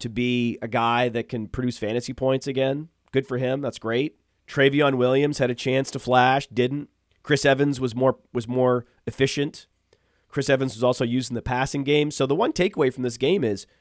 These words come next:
Chris Evans, five targets. He will be the handcuff for Joe Mixon next year. Joe Mixon's also well past the age apex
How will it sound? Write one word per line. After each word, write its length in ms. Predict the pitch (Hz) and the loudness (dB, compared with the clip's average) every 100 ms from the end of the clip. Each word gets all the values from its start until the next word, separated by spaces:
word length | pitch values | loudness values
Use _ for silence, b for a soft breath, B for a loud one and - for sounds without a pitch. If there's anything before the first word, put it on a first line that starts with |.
| _ | _
Chris 240 | - 196 196 | 0 2 6
Evans, 300 | 185 160 - | 6 6 2
five 260 | 135 135 | 6 6
targets. 580 | 117 127 123 - - - _ _ _ _ b b b | 6 2 2 -2 -14 -18 _ _ _ _ b b b
He 160 | - 165 | 2 6
will 160 | 180 | 6
be 400 | 156 151 151 - _ _ _ - | 6 4 2 -2 _ _ _ -6
the 300 | 104 170 180 | 2 2 4
handcuff 800 | 160 143 139 139 123 135 - _ | 4 4 2 4 4 4 -4 _
for 220 | - 123 | -4 -4
Joe 240 | 104 131 127 | 0 2 2
Mixon 360 | 123 - 113 | 2 -2 -4
next 300 | 110 117 - | -4 -4 -6
year. 160 | 107 120 | -4 -4
Joe 200 | 117 131 | 0 0
Mixon's 400 | 127 135 135 123 | 0 -4 -6 -2
also 280 | 131 147 135 | 0 0 -4
well 320 | 98 113 131 | -2 2 2
past 320 | 143 123 127 | 2 0 0
the 100 | 117 | 0
age 200 | 127 117 | -2 0
apex 600 | 113 107 110 110 - - | -4 -2 -4 -6 -10 -18